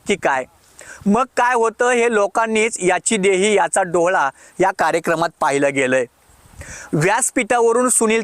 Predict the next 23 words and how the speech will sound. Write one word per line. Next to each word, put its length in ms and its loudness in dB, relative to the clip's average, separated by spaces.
तटकरे 400 0
उठून 420 0
भाषणासाठी 640 0
माईकवर 440 0
गेले 360 0
आणि 180 -2
ते 280 0
उठल्यामुळे 680 2
त्यांची 400 0
खुर्ची 360 0
रिक-, 200 0
रिकामी 480 0
झाली 320 0
आणि 220 -2
हे 160 2
पाटील 480 -2
महोदय 460 0
थेट 140 0
प्रदेशाध्यक्ष 800 0
यांच्याच 540 0
खुर्चीवरती 600 0
जाऊन 380 0
बसले. 360 0